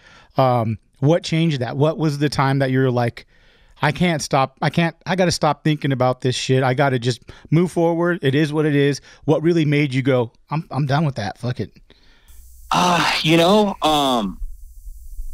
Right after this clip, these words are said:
Speaker 2: I would say it, it was a combination of a few things. It was seeing it on a regular basis,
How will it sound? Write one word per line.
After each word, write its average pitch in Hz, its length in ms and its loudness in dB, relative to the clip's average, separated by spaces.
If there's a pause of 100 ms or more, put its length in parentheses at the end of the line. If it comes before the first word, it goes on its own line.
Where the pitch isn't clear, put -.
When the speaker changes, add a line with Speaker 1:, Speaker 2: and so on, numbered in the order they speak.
Speaker 2:
I 214 80 4
would 214 160 4
say 170 300 2
it, 151 320 -6
it 156 120 4
was 143 160 2
a 147 40 2
combination 151 760 2
of 110 120 2
a 107 60 0
few 104 240 2
things. 76 500 -4
It 131 180 2
was 110 380 2 (920)
seeing 190 480 4
it 165 240 4
on 135 200 2
a 127 60 2
regular 117 640 2
basis, 151 960 2